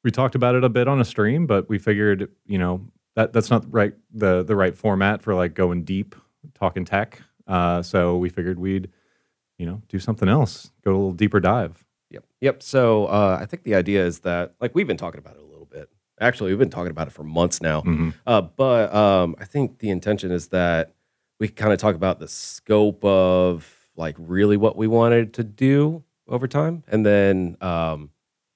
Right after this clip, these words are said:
Speaker 2: I mean, maybe, like, uh, episodes in the future where we're talking about, like,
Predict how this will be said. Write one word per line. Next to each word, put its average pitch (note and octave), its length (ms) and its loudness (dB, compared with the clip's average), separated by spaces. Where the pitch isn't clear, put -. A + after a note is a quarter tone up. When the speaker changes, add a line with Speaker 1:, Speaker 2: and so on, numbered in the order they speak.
Speaker 2:
I - 40 -18
mean, G2+ 320 -16
maybe, G#2+ 260 -2
like, F2 320 0
uh, D2 440 -10
episodes - 760 -4
in F2+ 100 -6
the E2 80 -4
future E2+ 240 -2
where D#2 80 -4
we're D#2 100 -6
talking E2+ 200 -4
about, D2+ 180 -8
like, - 140 -16